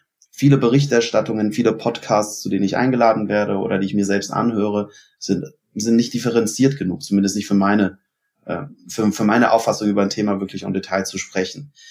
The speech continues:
Ist Networking jetzt ein eins zu eins Gespräch? Ist es ein eins zu N Gespräch? Ist es ein End-to-End Gespräch? Ist es halt spontan oder wie du sagst, ist es per Meeting geplant? Findet es rein zufällig statt, ähm, oder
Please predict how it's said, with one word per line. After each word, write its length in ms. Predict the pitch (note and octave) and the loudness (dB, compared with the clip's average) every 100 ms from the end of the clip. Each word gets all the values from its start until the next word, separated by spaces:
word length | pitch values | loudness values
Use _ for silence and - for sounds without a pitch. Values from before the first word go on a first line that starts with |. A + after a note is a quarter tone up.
| - _ | -20 _
Ist 180 | C#3 C#3+ | 2 4
Networking 540 | C3+ C#3 B2+ A#2 G#2+ | 4 2 2 0 2
jetzt 180 | G#2 G2+ | 0 0
ein 80 | - | -4
eins 240 | A2 A2 | -2 -4
zu 160 | - - | -6 -4
eins 260 | G#2+ A#2+ - | 0 0 -2
Gespräch? 540 | F#2+ - - - - | -8 -10 -14 -14 -10
Ist 140 | F#2+ | -8
es 160 | G2 G2 | -6 -4
ein 80 | G#2 | -2
eins 340 | G2 G#2 G2+ | 0 -2 -4
zu 160 | - - | -12 -6
N 220 | G#2+ A2+ | -2 -2
Gespräch? 460 | F#2 - - - - | -4 -8 -12 -10 -8
Ist 120 | A2+ | -8
es 120 | B2 | 0
ein 100 | C3+ | 0
End-to-End 920 | - C#3 E3+ F#3+ - - A#2 G2 F#2+ | 2 4 4 2 -2 -4 -2 2 0
Gespräch? 560 | - - - - - - - - _ | -2 -8 -12 -14 -14 -16 -20 -20 _
Ist 160 | - F#3+ | -8 -4
es 100 | G2+ | 0
halt 160 | F2+ F#2 | 0 -2
spontan 720 | - E2+ F2+ A#2+ A#2+ C3+ C#3 | -4 -4 -2 0 2 4 2
oder 220 | F#2+ F#2+ | 0 0
wie 60 | F#2+ | -2
du 80 | |
sagst, 340 | F2 F#2 F#2 G2+ | 0 0 0 0
ist 80 | G2+ | -2
es 160 | F2+ | -2
per 100 | G2 | -2
Meeting 320 | F#2 F#2+ - | 0 0 -2
geplant? 580 | - E2+ A2 A#2+ A2+ - _ - - _ | -6 -4 2 2 2 -2 _ -20 -20 _
Findet 280 | B2 C#3 C#3+ | 4 4 4
es 180 | - | 2
rein 160 | A#2+ A#2 | 2 2
zufällig 580 | A2+ E3+ F#3+ D#3 A#2+ - | 0 -2 2 2 2 0
statt, 360 | - C3 D3 - - | -2 -2 -2 -14 -6
ähm, 400 | G2+ G2+ G2+ - | -2 -2 -4 -10
oder 560 | - G#2 G2 F#2+ F#2 | -2 2 4 2 0